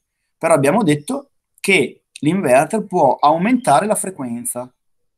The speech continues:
quindi può fare andare ancora più veloce il motore, teoricamente, perdendo la coppia. Dopo lo vediamo. O addirittura fino a duecentocinquanta hertz in certi modelli, è vero. Però conviene,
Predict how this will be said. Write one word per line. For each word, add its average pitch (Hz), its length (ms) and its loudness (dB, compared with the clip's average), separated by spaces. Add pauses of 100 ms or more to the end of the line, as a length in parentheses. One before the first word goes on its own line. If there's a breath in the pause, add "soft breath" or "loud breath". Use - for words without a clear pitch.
(220)
quindi 170 220 -6
può 156 200 2
fare 160 280 2
andare 151 300 4
ancora 175 220 -4
più 165 120 -6
veloce 156 300 -4
il 139 60 -2
motore, 123 520 -4 (220)
teoricamente, 123 720 -10 (120)
perdendo 147 480 -2
la 131 100 0
coppia. - 580 -4 (300 soft breath)
Dopo 135 220 -4
lo 131 100 -2
vediamo. 107 340 -8 (1600 loud breath)
O - 80 -6
addirittura 240 480 0
fino 240 200 0
a - 20 -10
duecentocinquanta 208 720 -2
hertz 151 200 0
in 208 80 -4
certi 131 280 -8
modelli, 110 460 -10 (140)
è 156 100 -14
vero. 113 380 -8 (760)
Però 139 300 2 (260)
conviene, 156 800 2